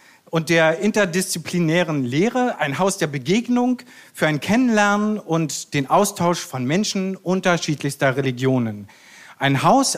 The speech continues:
auch für die, die den Religionen fernstehen.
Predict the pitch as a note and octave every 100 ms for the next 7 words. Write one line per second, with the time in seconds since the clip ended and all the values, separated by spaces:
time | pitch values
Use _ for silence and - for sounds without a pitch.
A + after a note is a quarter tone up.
0 | - - G3 B3 - A3+ D#3+ G3+ G#3+ -
1 | - _ _ D#3 D#3+ E3+ D3+ - B2+ D3
2 | B2+ D3 E3+ D3+ - D3 C#3+ C3 - A2+
3 | G2+ F#2